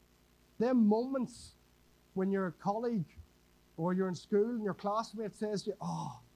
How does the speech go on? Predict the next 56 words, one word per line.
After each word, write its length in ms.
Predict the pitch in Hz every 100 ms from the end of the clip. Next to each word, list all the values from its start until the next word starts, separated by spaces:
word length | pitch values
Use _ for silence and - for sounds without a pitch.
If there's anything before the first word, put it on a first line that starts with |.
| _ _ _ _ _
such 260 | - 196 -
and 100 | 170
such 160 | 175
happened 360 | 117 135 143 156
at 100 | 143
the 60 | 147
weekend," 360 | 127 120 135 127 _ _ _ _ -
or, 220 | 165 151
or, 40 |
"This 220 | 147 185 196
is 100 | 156
going 260 | 170 160
on 180 | 156 151
and 100 | 147
that's 180 | 151 160
going 200 | 165 151
on." 180 | 147 143 _ _ _
Watching 320 | 196 269 - 254
out 160 | 202
for 100 | 190
opportunities 520 | 160 151 160 147 151
to 100 | 202
actually 340 | 233 - 214 160 - -
not 140 | 254
only 160 | 277 196
pray 260 | - 165 151
for 160 | -
them, 160 | 220 214
but 160 | 185
to 80 | -
proclaim 400 | 143 147 165 175
the 80 | 175
good 180 | 147 123
news 180 | 123 123
to 140 | - 113
them. 160 | 135 - _ _ _ _ _ _ _ -
The 100 | 180 190
everyday, 560 | 226 214 254 233 233 220
ordinary, 440 | 175 180 180 190
divine 340 | 160 135 147 160
appointments 480 | 147 147 147 139 -
God 360 | 147 151 143
brings 380 | 151 160 170 151
along 340 | 151 135 143
your 100 | 139
path. 380 | 120 131 117 120 - - - - _ _
We 120 | 170
are 40 | 180
to 80 | 170
be 80 |
watchful 640 | 156 165 220 - - 233 202
and 80 | 180
to 60 |
be 40 | 160
watching 400 | 156 156 160 131
out. 160 | 120